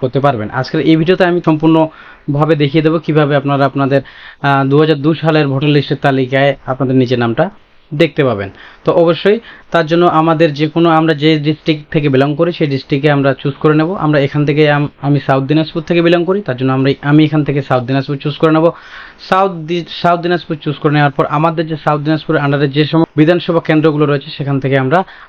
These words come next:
আমাদের যে বিধানসভা কেন্দ্র, সেটা সেখান থেকে চুজ করে নেব। চুজ করে নেওয়ার পর আমাদের যে বিধানসভা রয়েছে, সেটা চুজ করে নেওয়ার পর আমাদের যে পোলিং স্টেশনগুলো রয়েছে, অর্থাৎ আমরা যেখানে ভোট কেন্দ্র, আহ, আমাদের যে ভোট কেন্দ্র রয়েছে, আমরা যে ভোট দিতে যাই, সেই ভোট কেন্দ্রর under থেকে আমরা আমাদের যে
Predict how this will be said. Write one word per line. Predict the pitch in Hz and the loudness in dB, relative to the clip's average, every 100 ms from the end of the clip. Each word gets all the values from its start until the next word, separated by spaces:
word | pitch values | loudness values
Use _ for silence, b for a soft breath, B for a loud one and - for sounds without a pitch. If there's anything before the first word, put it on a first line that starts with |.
| - | -4
আমাদের | 160 175 175 | 0 0 0
যে | 156 156 | 0 0
বিধানসভা | 143 147 135 135 | 0 -2 0 -2
কেন্দ্র, | 127 123 127 | 0 -2 -2
সেটা | 147 131 127 127 - | -6 -2 -2 -2 -8
সেখান | 120 113 | -8 -4
থেকে | 131 | -6
চুজ | 156 175 147 | -2 -4 -2
করে | 127 | -4
নেব। | 113 98 - B B B _ | -4 -6 -12 B B B _
চুজ | 175 160 | -2 0
করে | 190 185 | 0 2
নেওয়ার | 180 175 | 2 2
পর | 156 180 | 0 -2
আমাদের | 160 165 165 165 156 | 0 -2 0 0 0
যে | 160 | 0
বিধানসভা | 156 160 156 156 156 | 2 0 -2 -2 0
রয়েছে, | 160 | 0
সেটা | 175 - 147 | -4 -6 -6
চুজ | 147 | -6
করে | 139 156 | -4 0
নেওয়ার | 151 147 | 2 2
পর | 139 151 | 0 0
আমাদের | 151 160 160 | 0 0 -4
যে | |
পোলিং | 151 165 170 185 | 0 2 2 0
স্টেশনগুলো | 156 175 165 185 160 151 | -2 -4 0 0 2 4
রয়েছে, | 135 127 165 | 2 2 0
অর্থাৎ | 151 165 | 0 0
আমরা | 151 151 | 0 0
যেখানে | 147 147 156 151 | -2 -2 -2 0
ভোট | 135 143 | -2 -2
কেন্দ্র, | - 151 135 | 0 2 2
আহ, | 139 - - _ 156 156 151 147 | -2 -6 -20 _ 0 2 2 0
আমাদের | 147 151 165 | 0 0 0
যে | 156 | 0
ভোট | 139 156 | 0 -2
কেন্দ্র | - 170 160 | 0 0 2
রয়েছে, | 156 139 151 | 2 2 0
আমরা | 147 151 | 2 2
যে | 147 | 2
ভোট | 135 147 | 2 2
দিতে | 147 131 | 2 0
যাই, | 143 156 | 0 2
সেই | 180 | 2
ভোট | 147 135 - | 2 0 -2
কেন্দ্রর | 147 139 160 175 B B B B - 151 | -2 2 2 0 B B B B -4 0
under | 165 175 | 2 0
থেকে | - 190 196 | 0 -2 2
আমরা | 170 160 | 2 0
আমাদের | 151 147 135 | 0 -2 -4
যে | 127 139 | 0 0